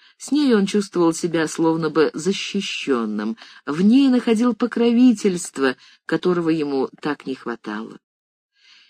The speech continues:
И он тотчас откликнулся. «Э, то, что вы изволили предложить, для меня весьма соблазнительно»,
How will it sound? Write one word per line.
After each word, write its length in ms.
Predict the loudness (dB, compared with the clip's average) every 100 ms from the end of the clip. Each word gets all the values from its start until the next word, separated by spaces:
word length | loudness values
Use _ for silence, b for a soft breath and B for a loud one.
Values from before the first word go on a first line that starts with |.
| b
И 100 | 4
он 160 | 4 6
тотчас 360 | 2 0 -2
откликнулся. 880 | -2 0 -2 0 -6 -6 -8 -12 -12 _ _ _ _ _ _ _ _ _ _ _ _ _ -10
«Э, 180 | -4 -4 0
то, 180 | 0 0
что 240 | -2 -2
вы 200 | 2 2
изволили 500 | 2 4 4 4 2
предложить, 760 | 0 -2 0 0 0 -2 -2 -4
для 200 | -4 -2
меня 420 | -2 -2 -2 -2
весьма 500 | -4 -4 0 2 2
соблазнительно», 1200 | -2 -2 0 0 0 0 -2 -2 -2 0 -2